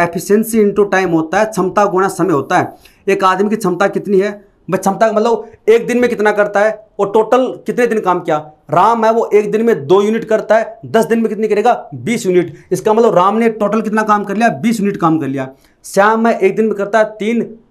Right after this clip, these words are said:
यूनिट, आठ दिन में कितना करेगा? आठ या चौबीस, अब ये चौबीस है तो ये काम है। अब ये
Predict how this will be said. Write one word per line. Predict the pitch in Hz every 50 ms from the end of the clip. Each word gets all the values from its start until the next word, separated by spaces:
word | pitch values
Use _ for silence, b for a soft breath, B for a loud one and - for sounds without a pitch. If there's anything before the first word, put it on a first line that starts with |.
| _ _ _ -
यूनिट, | 165 208 240 - - - - - -
आठ | 175 220 226 -
दिन | 208 220
में | 226 214
कितना | 208 220 214
करेगा? | 208 202 214 214 240 214 - - - -
आठ | 170 202 208 - -
या | 220 233 233
चौबीस, | 233 - 175 165 170 190 - b b b -
अब | 185 196
ये | 220
चौबीस | 226 202 190 180 196 202 - 185
है | 175 175 B B B B -
तो | 233
ये | 254 254
काम | 254 247 202 208 233 233 202
है। | 214 220 175 127 - - - _ _ _ -
अब | 190 190
ये | 247 254